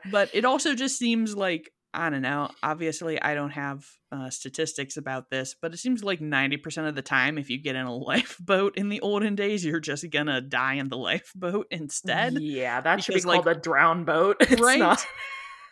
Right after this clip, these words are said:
Speaker 2: it's not
Speaker 1: Like,
Speaker 2: helping you.
Speaker 1: if you're in the middle of the sea and you get in that lifeboat, like, good, good luck, my friend. So
Speaker 2: Yeah, unless you're, like,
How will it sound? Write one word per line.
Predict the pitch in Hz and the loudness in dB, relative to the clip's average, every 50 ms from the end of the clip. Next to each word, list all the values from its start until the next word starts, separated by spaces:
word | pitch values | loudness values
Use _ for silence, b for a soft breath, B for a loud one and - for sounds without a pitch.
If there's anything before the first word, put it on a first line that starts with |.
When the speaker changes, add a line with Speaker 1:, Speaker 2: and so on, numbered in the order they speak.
| B B | B B
Speaker 2:
it's | 269 - - - | -6 -4 -2 0
not | 254 226 202 226 | 2 2 4 4
Speaker 1:
Like, | 233 | 6
Speaker 2:
helping | 214 190 190 - - 180 196 185 | 4 4 2 0 -6 -6 -6 -4
you. | 170 165 180 185 - _ B B B B B B B | -4 -4 -6 -6 -8 _ B B B B B B B
Speaker 1:
if | B 233 220 220 | B -2 0 2
you're | 240 247 254 | 2 4 4
in | 254 247 247 | 4 4 4
the | 247 240 | 4 4
middle | 233 233 233 233 226 226 | 4 4 4 4 4 2
of | 220 214 196 190 | 0 0 -2 -4
the | 185 190 | -4 -2
sea | - - - 226 220 202 190 175 170 156 | -2 -2 -2 -2 -2 -2 0 -2 -2 -2
and | - 175 175 180 | -2 -4 -6 -6
you | 175 175 | -8 -6
get | 180 190 196 - | -4 -4 -4 -2
in | 196 | -2
that | 190 185 - | 0 0 0
lifeboat, | 175 185 190 196 185 - - - 139 147 143 139 - | 0 0 0 -2 -2 -6 -4 -2 0 0 0 -2 -2
like, | 156 160 151 147 - _ _ - | -2 -2 -2 -4 -6 _ _ -8
good, | - 170 175 180 175 170 170 175 - | -4 -2 -2 -2 -4 -6 -12 -16 -6
good | - 180 180 180 | -4 -4 -2 0
luck, | 180 175 180 - - | 0 -2 -2 -2 -4
my | 156 135 139 | -6 -6 -4
friend. | - - 143 131 135 131 127 139 143 139 | -2 -2 0 0 0 0 -2 -4 -6 -8
So | - - - 147 139 139 139 139 | -10 -6 -4 -2 -2 0 0 0
Speaker 2:
Yeah, | 175 - | 0 0
unless | - 208 208 190 185 190 240 - - - | 0 -2 -2 0 0 0 0 0 -4 -6
you're, | 277 269 262 | -4 -2 0
like, | 233 208 190 185 - | 2 0 0 0 -2